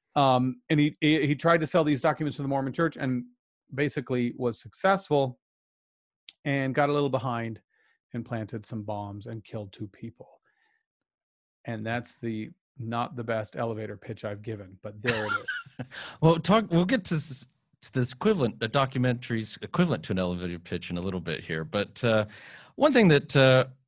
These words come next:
Speaker 2: w-, wanted to ask you is, uh, so I'm of a, of a certain age. I would have been in high school when this happened. Uh, my wife also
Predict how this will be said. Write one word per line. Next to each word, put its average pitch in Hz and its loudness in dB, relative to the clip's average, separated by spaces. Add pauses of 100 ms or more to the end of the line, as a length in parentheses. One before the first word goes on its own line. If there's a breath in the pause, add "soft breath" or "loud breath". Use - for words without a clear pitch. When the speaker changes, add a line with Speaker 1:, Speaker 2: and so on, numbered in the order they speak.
(120)
Speaker 2:
w-, 156 -8
wanted 165 6
to 143 8
ask 180 4
you 127 6
is, 117 2
uh, 113 2
so 123 2
I'm 123 2
of 107 0
a, 98 0
of 95 -12
a 92 -10
certain 98 -6
age. 139 2
I 117 4
would 107 4
have 101 -2
been 98 2
in 95 0
high 107 0
school 98 -4
when 92 0
this 90 -2
happened. 110 -2
Uh, 90 -2 (560)
my 92 -4
wife 92 -2
also 85 -6